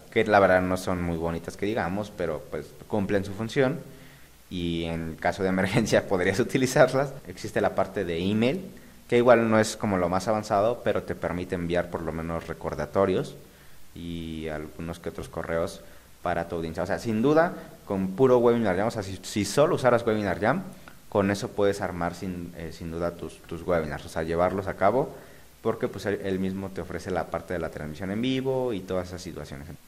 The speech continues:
De ahí tienes del, del mismo creador, digámoslo, es Ever Webinar, ¿vale? Que esto es para webinars también, eh, sí en vivo, pero grabados, ¿ok? Tú subes la grabación y que la gente pueda ahí asistir a una simulación en vivo,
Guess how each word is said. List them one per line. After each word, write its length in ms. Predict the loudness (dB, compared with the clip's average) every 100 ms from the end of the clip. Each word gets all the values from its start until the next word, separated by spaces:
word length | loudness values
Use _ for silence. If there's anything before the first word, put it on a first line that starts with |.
| 6
De 120 | 8
ahí 240 | 8 6
tienes 520 | 2 4 4 2 0 -10
del, 580 | 0 2 2 0 -2 -2
del 180 | -2 0
mismo 300 | -2 -2 0
creador, 400 | 4 6 4 2
digámoslo, 480 | 0 0 -2 -4 -8 -10 -6
es 240 | -4 -4 0
Ever 360 | 2 2 0 -2
Webinar, 460 | 0 2 2 0 -4 -2
¿vale? 240 | 2 2 2
Que 60 | -4
esto 160 | -4
es 60 | -4
para 220 | 0 2
webinars 440 | 2 2 0 -2 -2
también, 480 | -4 -2 -2 -2 -8 -16 -20 -20 -20 -14 -4
eh, 340 | -2 -2 -4 -4
sí 140 | 0
en 140 | 2 2
vivo, 340 | -2 -2 -6 -10 -6
pero 320 | -2 2 2
grabados, 600 | 4 4 4 2 -4 -12 -14
¿ok? 180 | -8 -2 -2 -2
Tú 140 | -4
subes 260 | 0 2 2
la 100 | 2
grabación 640 | 2 0 2 2 2 -2 -8
y 80 | -2
que 100 | 0
la 80 | 0
gente 240 | -2 -4
pueda 220 | 2 4
ahí 360 | 4 2 0 -4 -14 -18 -8
asistir 520 | -6 -6 -6 2 4
a 100 | 6
una 180 | 4 0
simulación 540 | -2 -4 -4 -4 -4
en 100 | -2
vivo, 280 | -2 -2 -4